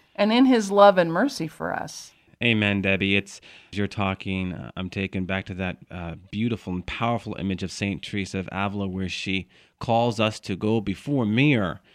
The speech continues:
Speaker 2: and put the purity and the whiteness, if you will,
Speaker 1: Mm.
Speaker 2: of Christ behind you, and you will see your stain. It is necessary. And that
Speaker 1: It is
Speaker 2: stain, that
Speaker 1: necessary.
Speaker 2: stain is, is our weakness.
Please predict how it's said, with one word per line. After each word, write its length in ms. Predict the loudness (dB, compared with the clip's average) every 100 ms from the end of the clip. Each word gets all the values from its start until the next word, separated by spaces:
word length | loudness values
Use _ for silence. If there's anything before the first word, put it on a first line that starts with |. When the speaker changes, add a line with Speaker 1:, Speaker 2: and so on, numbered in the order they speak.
| _ _ -4
Speaker 2:
and 220 | -4 -2
put 360 | -2 -4 -4 -10
the 60 |
purity 720 | -8 -4 2 2 2 0 -6 -4
and 160 | -2
the 100 | -2
whiteness, 680 | 0 2 2 0 -2 -2 -2
if 160 | -6 -2
you 100 | 0
will, 220 | 2 0
Speaker 1:
Mm. 40 | -2
Speaker 2:
of 140 | -6
Christ 360 | -2 -2 -2 -6
behind 460 | -6 -2 -2 0
you, 100 | -2 -4
and 200 | -2 0
you 100 | 0
will 100 | 0
see 180 | -2 -2
your 140 | -2
stain. 300 | -2 -2 -4 -6 -20 _
It 140 | 2 2
is 160 | 2
necessary. 600 | 2 2 0 -4 -6 -6 -2
And 100 | -2
that 140 | -2
Speaker 1:
It 80 | 0
is 160 | 2
Speaker 2:
stain, 300 | 4 6 4 4
that 40 |
Speaker 1:
necessary. 280 | 2 -2 -2
Speaker 2:
stain 320 | 2 4 4
is, 200 | 4 0 -10 -20 -20 -2
is 180 | 2 4
our 140 | 4 2
weakness. 560 | 0 -2 -6 -6 -10